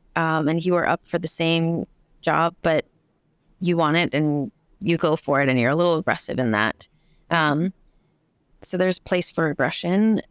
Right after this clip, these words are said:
but I think aggressive communication with a loved one, um, typically doesn't have a place, and we wanna make sure that we're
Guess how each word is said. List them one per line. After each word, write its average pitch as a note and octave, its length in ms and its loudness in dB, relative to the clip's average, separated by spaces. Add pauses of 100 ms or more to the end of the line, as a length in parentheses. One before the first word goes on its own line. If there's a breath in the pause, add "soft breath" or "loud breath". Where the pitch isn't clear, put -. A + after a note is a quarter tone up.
(140)
but E3 100 0
I E3 100 0
think E3 260 -2
aggressive E3 680 -2
communication D#3+ 840 -2
with D3 120 0
a C#3+ 60 0
loved D3+ 320 0
one, D3+ 420 0 (360)
um, D3 340 0
typically - 440 -6
doesn't - 300 -2
have B2 200 -2
a B2 60 -2
place, - 520 -2
and D#3 100 -2
we E3 80 0
wanna D#3 320 0
make D#3 200 -2
sure D#3 260 -2
that - 160 -2
we're C#3+ 440 0